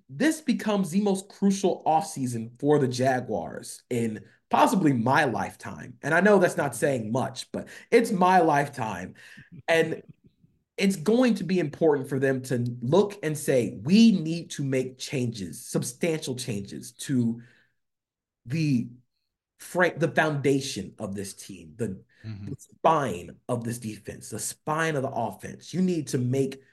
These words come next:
Speaker 1: some substantial changes there because you no longer have that ability to say, "We're good in a division full of teams with a lot of question marks."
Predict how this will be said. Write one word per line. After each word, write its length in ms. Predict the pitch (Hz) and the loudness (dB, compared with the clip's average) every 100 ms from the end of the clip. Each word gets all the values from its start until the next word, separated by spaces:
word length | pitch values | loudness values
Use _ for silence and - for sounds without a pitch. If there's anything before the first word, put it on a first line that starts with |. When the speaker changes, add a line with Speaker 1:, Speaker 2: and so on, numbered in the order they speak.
| _ _ _ - | _ _ _ -8
Speaker 1:
some 180 | - | -6
substantial 640 | 123 143 - - 160 160 175 | -2 -4 -4 -2 0 2 -2
changes 520 | - 147 156 139 120 | -2 -4 -4 -4 -4
there 260 | 120 107 104 | -4 -4 -4
because 560 | 101 117 127 104 98 - _ _ _ _ _ _ | -6 -6 -4 -4 -6 -12 _ _ _ _ _ _
you 240 | 117 220 381 | 2 4 6
no 140 | 254 | 6
longer 600 | 254 196 214 226 185 139 123 | 6 6 6 6 6 4 2
have 460 | 151 156 151 127 | 0 0 0 0
that 260 | 131 127 - | -2 -2 -4
ability 460 | 123 147 151 135 127 | 0 4 6 6 4
to 80 | 123 | 4
say, 380 | 131 123 113 98 | 2 0 -2 -4
"We're 360 | 120 180 151 | 4 4 4
good 400 | 131 175 139 127 | 4 6 6 2
in 140 | - 131 | -2 -4
a 40 | |
division 420 | 123 131 143 135 | -2 0 0 0
full 200 | 135 135 | -2 -2
of 60 | 127 | -2
teams 280 | 131 123 123 | -4 -4 -2
with 80 | 117 | -2
a 40 | |
lot 160 | 117 101 | -2 -2
of 60 | |
question 320 | - 135 - | -4 -6 -6
marks." 340 | 92 - - | -10 -12 -18